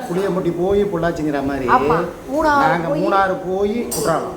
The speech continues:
Speaker 1: மூணாறு, மூணாறுன்னு தான் சொன்னோம்.
Speaker 2: குற்றாலம்
Speaker 1: கடைசியில
Speaker 2: தண்ணி
Speaker 1: குற்றாலம்
Speaker 2: விழுது.
Speaker 1: எதுக்கு வந்தோம்?
Speaker 2: எல்லாருக்கும்
Speaker 1: தண்ணியே
Speaker 2: தெரியும்.
Speaker 1: விழுகாம எதுக்குடா நீங்க குற்றாலம் வந்தீங்க?
Speaker 2: ம்,
Speaker 1: இந்த
Speaker 2: யாராவது
Speaker 1: கேள்வி
Speaker 2: வச்சுக்கலாம்.
Speaker 1: வரும்ல.
Speaker 2: ஆமா.
Speaker 1: நேத்துல இருந்து எவனுமே அந்த கேள்வியை கேட்கலையே.
Speaker 2: ம்.
Speaker 1: எதுக்கு போனீங்க? அப்ப கூட்டி கொடுக்க போனீங்களா?
Speaker 2: ம்.
Speaker 1: அப்ப அதை பண்ண போனீங்களா?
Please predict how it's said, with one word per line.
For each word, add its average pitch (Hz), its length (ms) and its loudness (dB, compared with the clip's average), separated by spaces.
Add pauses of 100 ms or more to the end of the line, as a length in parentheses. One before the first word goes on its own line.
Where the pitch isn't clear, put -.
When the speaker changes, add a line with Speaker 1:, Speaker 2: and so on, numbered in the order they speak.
Speaker 1:
மூணாறு, 180 340 0
மூணாறுன்னு 185 420 0
தான் 185 100 -4
சொன்னோம். 165 400 0
Speaker 2:
குற்றாலம் 392 400 2
Speaker 1:
கடைசியில - 260 2
Speaker 2:
தண்ணி 214 140 -2
Speaker 1:
குற்றாலம் 208 300 2
Speaker 2:
விழுது. 185 140 0
Speaker 1:
எதுக்கு 175 180 -2
வந்தோம்? 147 220 -2
Speaker 2:
எல்லாருக்கும் 165 140 0
Speaker 1:
தண்ணியே 226 280 0
Speaker 2:
தெரியும். 269 140 4
Speaker 1:
விழுகாம 214 360 0
எதுக்குடா 196 320 0
நீங்க 170 180 -2
குற்றாலம் 151 380 -2
வந்தீங்க? 117 300 -10 (220)
Speaker 2:
ம், 240 160 -6
Speaker 1:
இந்த 220 140 -4
Speaker 2:
யாராவது 208 300 4
Speaker 1:
கேள்வி 175 240 2
Speaker 2:
வச்சுக்கலாம். - 100 2
Speaker 1:
வரும்ல. 147 300 0 (100)
Speaker 2:
ஆமா. - 280 -4 (220)
Speaker 1:
நேத்துல 202 320 2
இருந்து 208 180 2
எவனுமே 185 300 2
அந்த 170 160 0
கேள்வியை 156 320 2
கேட்கலையே. 147 480 0
Speaker 2:
ம். 247 260 -4 (180)
Speaker 1:
எதுக்கு 190 260 4
போனீங்க? 143 340 2 (340)
அப்ப 151 200 -2
கூட்டி 214 160 -2
கொடுக்க 151 260 -2
போனீங்களா? 127 420 -6
Speaker 2:
ம். 120 180 -6
Speaker 1:
அப்ப 160 180 2
அதை 165 160 4
பண்ண 185 200 0
போனீங்களா? 131 380 -6